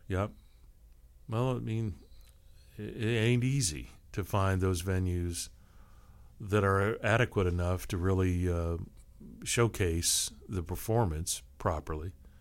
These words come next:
Now, Danny will be down there at the House of Music on South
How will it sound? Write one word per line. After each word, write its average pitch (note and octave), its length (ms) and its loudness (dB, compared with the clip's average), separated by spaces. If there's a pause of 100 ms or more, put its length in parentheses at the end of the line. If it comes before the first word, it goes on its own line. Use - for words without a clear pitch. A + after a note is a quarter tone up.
(480)
Now, F2+ 120 -2
Danny G2+ 520 6
will F#2 140 2
be F#2+ 120 2
down F#2 320 2
there F2+ 280 2
at - 140 -6
the F2 300 -2 (140)
House G2 300 0
of D#2 80 -6
Music F2+ 440 -2
on D#2 140 -4
South F2 320 -2